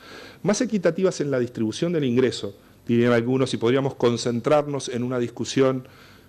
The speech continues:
fuerte y profunda acerca de los rasgos de la distribución del ingreso, pero sobre todo en la cantidad de derechos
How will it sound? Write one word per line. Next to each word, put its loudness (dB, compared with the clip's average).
fuerte 4
y -8
profunda 0
acerca -6
de 2
los 0
rasgos 4
de 2
la 0
distribución 2
del 0
ingreso, 0
pero 0
sobre 0
todo -2
en 2
la 2
cantidad 0
de 0
derechos 0